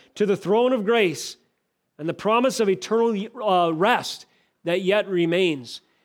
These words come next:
And as we do so, may we offer the posture of thankfulness and joy, of reverence,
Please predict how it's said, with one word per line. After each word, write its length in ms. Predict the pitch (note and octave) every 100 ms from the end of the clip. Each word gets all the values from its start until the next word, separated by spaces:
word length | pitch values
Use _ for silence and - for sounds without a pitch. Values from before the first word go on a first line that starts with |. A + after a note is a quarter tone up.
| _
And 100 | D3
as 300 | F3+ F#3 A3
we 100 | F#3
do 220 | F3+ G3+ A3+
so, 380 | - D3+ A#2 _ _ _ _ _ _ -
may 220 | E3+ G3+
we 160 | A3 G#3
offer 360 | F#3+ G3+ F3+
the 120 | E3 D#3+
posture 640 | - G3 F#3 - C3 - _ _ _ _ _ _ _ -
of 220 | E3+ F#3 - _
thankfulness 960 | - G#3 A3+ A3 F#3 C#3+ A#2+ - - - _ _
and 100 | D3
joy, 520 | B2+ D#3+ F3 E3 A#2 - _ _ _ _ _
of 180 | F3+ E3
reverence, 720 | F3 F#3 A3+ F#3+ C#3+ D3+ -